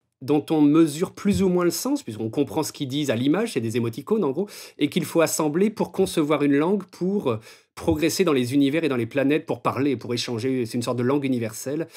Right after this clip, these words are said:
Et donc on arrive carrément au stade où on s'en sert, c'est-à-dire on n'est pas juste dans l'état de, de consommation de ce langage, de ces pictogrammes, mais on va les utiliser carrément, c'est, là c'est, ça correspond au cas de figure que tu disais, ça sert le gameplay, ça en est même le point pivot finalement.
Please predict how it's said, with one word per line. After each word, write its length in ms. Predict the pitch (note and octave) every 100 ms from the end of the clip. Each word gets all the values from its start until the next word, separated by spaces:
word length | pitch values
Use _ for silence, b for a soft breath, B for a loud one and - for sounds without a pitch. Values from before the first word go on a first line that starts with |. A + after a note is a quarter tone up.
| B B B B
Et 80 | B2
donc 200 | C#3 F3
on 100 | D3
arrive 200 | A#2+ A#2
carrément 320 | - B2+ C3
au 60 | A#2
stade 240 | A2+ G3
où 80 | D#3
on 80 | A2+
s'en 160 | - A2+
sert, 300 | - E3 A#2+
c'est-à-dire 180 | B2
on 20 | A#2+
n'est 100 | A#2+
pas 140 | C#3
juste 320 | C3 F#3+ -
dans 140 | C3 B2
l'état 320 | B2 C3+ C3
de, 240 | A#2+ G#2+
de 100 | G#2
consommation 640 | A2 D#3+ D#3+ D#3 C#3 -
de 60 | D3
ce 120 | -
langage, 540 | B2 A2+ B2 F3+ G#3 G#3 B B B B B
de 100 | A#2
ces 160 | A#2 B2
pictogrammes, 680 | A#2+ A#2+ C3+ A2 F3 A3 -
mais 240 | B2+ D3+
on 100 | D#3+
va 160 | C3+ C#3
les 240 | C#3 A#2+
utiliser 600 | D#3 - F3 D#3+ C#3+ G3+
carrément, 420 | - D#3+ D3+ F#3
c'est, 160 | G#3+ C#3
là 220 | C3 C#3+
c'est, 340 | F3 - B2+ A#2
ça 140 | A2+
correspond 320 | A#2 A2+ C#3+
au 40 | A#2
cas 120 | A#2
de 40 |
figure 240 | B2+ C3+ -
que 60 |
tu 100 | A2+
disais, 220 | G#2+ A2+
ça 200 | D3 -
sert 220 | A#2+ E3+ D3
le 100 | B2
gameplay, 420 | A#2+ A#2 D#3 F3+ B B B
ça 140 | -
en 80 | A#2
est 80 | B2
même 220 | C3+ D#3
le 100 | B2
point 220 | A2+ D3
pivot 360 | B2 E3 C3+ C3+
finalement. 520 | A#2 G2+ F#2+ F#2 F2+